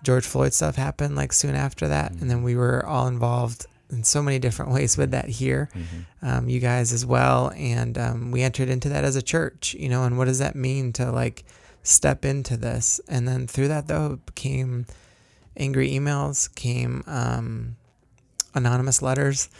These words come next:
Speaker 2: Hmm.
Speaker 1: came, um, different things like that, where we're trying to, like, we're not trying to make political statements. We're, here we are trying to just lead people to, like, what would Jesus want from us,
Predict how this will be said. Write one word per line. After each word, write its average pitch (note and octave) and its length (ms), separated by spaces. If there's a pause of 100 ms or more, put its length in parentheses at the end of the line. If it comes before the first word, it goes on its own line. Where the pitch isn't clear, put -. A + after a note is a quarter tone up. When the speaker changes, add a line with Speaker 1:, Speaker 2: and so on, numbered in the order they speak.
(140)
Speaker 2:
Hmm. - 60 (160)
Speaker 1:
came, C3+ 520
um, C3 260
different C3+ 320
things C3+ 220
like B2 160
that, C3+ 360
where C3 460
we're C3 220
trying C3+ 360
to, B2 100
like, A#2 400 (720)
we're C#3+ 100
not D3 160
trying C#3+ 160
to C#3+ 40
make C#3 200
political C3 380
statements. C3 480
We're, C#3 160
here C3+ 180
we C3+ 160
are C3 160
trying C3 320
to C3 60
just B2 180
lead B2+ 240
people B2+ 440
to, B2 160
like, A#2+ 240
what C3+ 280
would B2+ 160
Jesus A#2+ 420
want B2+ 340
from C3+ 300
us, B2+ 380